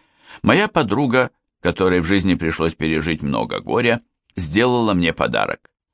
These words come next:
Она подарила мне сертификат в массажный салон, где ей в свое время помогли избавиться от стресса. Я воспользовалась сертификатом лишь спустя несколько месяцев. Ко мне уже давно не прикасался мужчина,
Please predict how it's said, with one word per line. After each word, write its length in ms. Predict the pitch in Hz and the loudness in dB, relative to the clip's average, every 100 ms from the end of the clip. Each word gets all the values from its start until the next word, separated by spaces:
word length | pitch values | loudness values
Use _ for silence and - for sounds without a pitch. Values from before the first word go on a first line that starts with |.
| _ - - | _ -12 0
Она 240 | 131 208 | 2 2
подарила 460 | 190 139 139 156 135 | 0 0 2 2 2
мне 220 | 127 127 | 2 0
сертификат 840 | - 104 - 92 95 - 151 156 - | 0 -2 -2 -4 -4 0 0 0 -2
в 80 | |
массажный 640 | 90 101 - 110 104 90 85 | 0 2 2 2 2 2 0
салон, 500 | - - 67 165 190 _ _ _ _ | 0 -4 0 -2 -4 _ _ _ _
где 240 | - 98 131 | -8 0 2
ей 200 | 160 196 | 2 0
в 40 | |
свое 240 | - 117 117 | -2 0 2
время 280 | 135 139 | 2 2
помогли 460 | 123 - 92 90 120 | 2 2 2 2 0
избавиться 640 | 85 73 92 98 85 95 | 0 2 2 2 0 -2
от 260 | - 87 90 | 0 -2 -4
стресса. 580 | - 58 52 - - - _ _ _ _ _ _ _ | -4 -2 -2 -4 -8 -8 _ _ _ _ _ _ _
Я 180 | - 147 | 0 2
воспользовалась 760 | 147 147 92 85 85 82 80 | 2 0 0 0 2 2 0
сертификатом 720 | - 78 80 85 80 - - 90 | -2 -6 -6 -6 -2 0 2 0
лишь 180 | 90 | 0
спустя 380 | - 87 85 90 | -4 -6 -2 0
несколько 520 | 90 90 87 85 90 | 2 2 0 -4 -2
месяцев. 580 | 80 71 - - - - _ _ _ _ _ | -2 -4 -6 -10 -12 -14 _ _ _ _ _
Ко 140 | - | 0
мне 200 | 98 113 | 4 4
уже 200 | 117 107 | 2 2
давно 360 | 113 113 117 117 | 2 2 2 2
не 140 | 95 | 2
прикасался 680 | 85 80 76 73 65 67 65 | 0 -2 -2 0 0 -2 -4
мужчина, 580 | 60 62 - 76 82 90 | -6 -6 -4 -2 -2 -2